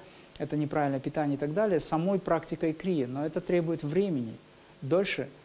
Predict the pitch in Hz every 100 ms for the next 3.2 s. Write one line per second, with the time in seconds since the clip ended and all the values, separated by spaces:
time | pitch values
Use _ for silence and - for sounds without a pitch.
0 | - 147 151 156 139 127 156 180 160 147
1 | 170 - 160 165 156 143 175 220 185 143
2 | 165 156 156 151 156 147 175 208 196 165
3 | 143 127